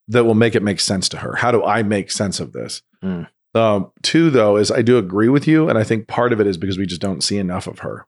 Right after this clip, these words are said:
Speaker 2: Yeah,
Speaker 1: There are these
Speaker 2: the
Speaker 1: little
Speaker 2: sisters.
Speaker 1: tastes. We don't have enough sense of her reality for her to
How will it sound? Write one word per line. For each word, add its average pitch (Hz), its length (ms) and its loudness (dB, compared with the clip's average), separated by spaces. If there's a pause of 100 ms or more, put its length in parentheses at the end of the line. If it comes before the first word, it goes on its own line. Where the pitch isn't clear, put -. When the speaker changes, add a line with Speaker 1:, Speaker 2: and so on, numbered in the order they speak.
(100)
Speaker 2:
Yeah, 104 220 0
Speaker 1:
There 117 80 4
are 104 40 2
these 107 160 2
Speaker 2:
the 104 60 0
Speaker 1:
little 127 160 4
Speaker 2:
sisters. 123 180 2
Speaker 1:
tastes. 123 360 0 (360)
We 123 140 4
don't 139 220 2
have 123 280 0
enough 107 680 0
sense 117 420 2
of 92 120 0
her 104 200 0
reality 101 680 2 (440)
for 104 220 0
her 135 460 2
to 95 520 0